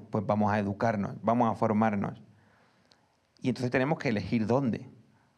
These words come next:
Claro, si no hay referentes, si no hay lugares donde educarse, al final, ¿qué hacemos? Nos vamos fuera, que es lo que hacíamos en España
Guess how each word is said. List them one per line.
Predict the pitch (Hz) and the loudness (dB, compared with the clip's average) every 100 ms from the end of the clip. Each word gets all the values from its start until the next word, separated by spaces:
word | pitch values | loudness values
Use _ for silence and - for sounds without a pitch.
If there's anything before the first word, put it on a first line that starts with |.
| _ _ _ | _ _ _
Claro, | - 107 104 | -2 0 0
si | 110 | 0
no | 113 | 2
hay | 120 | 2
referentes, | 117 113 113 127 123 143 156 - - _ _ _ - | 0 0 0 0 -2 -2 -4 -14 -20 _ _ _ -14
si | - 120 | -4 2
no | 107 113 120 | 4 4 4
hay | 117 107 104 - - - | 4 0 -2 -10 -16 -2
lugares | 113 107 117 139 113 | 0 2 4 4 4
donde | 113 107 104 101 | 2 2 2 0
educarse, | 104 104 120 151 170 196 226 - - _ _ _ _ _ - | -2 0 0 0 0 -2 -2 -10 -20 _ _ _ _ _ -2
al | 104 | -2
final, | 95 107 113 156 175 - - - _ _ _ _ _ _ - | 0 0 2 0 -2 -8 -20 -20 _ _ _ _ _ _ -6
¿qué | 123 | -4
hacemos? | 113 110 101 | -2 0 0
Nos | 101 | 0
vamos | 104 104 95 | 0 0 -2
fuera, | 110 104 - - _ _ _ | -4 -4 -8 -18 _ _ _
que | 113 | -4
es | |
lo | 110 | -2
que | 101 | -2
hacíamos | 101 107 117 | -2 0 0
en | 110 | 0
España | 101 95 107 120 120 | -2 0 0 0 -2